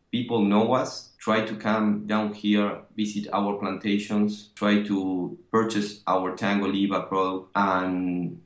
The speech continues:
we know that we have much more things to do. We know that we have a lot of potential, and Argentina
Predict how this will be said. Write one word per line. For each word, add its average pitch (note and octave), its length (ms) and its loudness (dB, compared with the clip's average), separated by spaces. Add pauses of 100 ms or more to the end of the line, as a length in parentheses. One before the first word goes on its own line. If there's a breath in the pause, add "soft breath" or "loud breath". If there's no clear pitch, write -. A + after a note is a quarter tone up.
(120)
we A2+ 160 0
know B2+ 240 4
that A2+ 200 2
we G#2+ 160 2
have G#2 360 0 (180)
much B2 320 -4
more A2+ 180 -2
things G#2+ 380 -2
to F#2+ 140 -6
do. G#2 360 2 (140)
We G2+ 80 -4
know G2+ 200 4
that F#2+ 180 0
we F#2+ 120 -4
have F#2+ 200 -2
a F2+ 80 0
lot F#2 120 2
of F#2 140 -2
potential, G#2 800 -2 (540)
and F#2+ 180 -2
Argentina G#2+ 1120 0